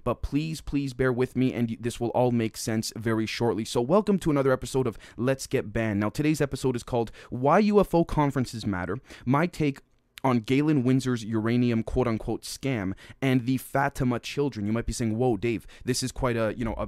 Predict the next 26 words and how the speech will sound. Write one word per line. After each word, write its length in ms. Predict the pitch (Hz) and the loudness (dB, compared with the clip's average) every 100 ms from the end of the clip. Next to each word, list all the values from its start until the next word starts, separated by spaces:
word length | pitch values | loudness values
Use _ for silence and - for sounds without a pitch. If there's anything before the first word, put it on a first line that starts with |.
| - | -6
a 80 | 110 | -6
large 480 | 110 120 117 - | -2 -2 -2 -6
stretch, 420 | - 120 139 139 - | -8 -2 -2 -2 -8
if 140 | - | -8
you 60 | 98 | -8
will." 200 | 98 - _ _ _ - _ _ _ _ _ _ _ _ _ _ - | -8 -12 _ _ _ -20 _ _ _ _ _ _ _ _ _ _ -6
And 160 | 131 131 | -2 2
what 120 | 147 | 2
I 60 | 143 | 2
say 180 | - | 0
to 100 | 139 | -2
that 180 | 123 117 | -2 -2
is 100 | 104 | -4
this. 280 | 110 98 - - _ - - | -6 -8 -10 -20 _ -18 -2
I 80 | 202 | 2
would 180 | 226 214 | 2 2
say 160 | 202 | 0
it 60 | 190 | 2
is 100 | 208 | 2
a 60 | 139 | 2
large 200 | 107 - | 0 -2
stretch, 320 | 110 87 - | -4 -4 -4
but 120 | - | -4
here's 220 | 180 185 | 0 0
the 60 | 139 | -2
thing. 280 | - 110 | -2 -2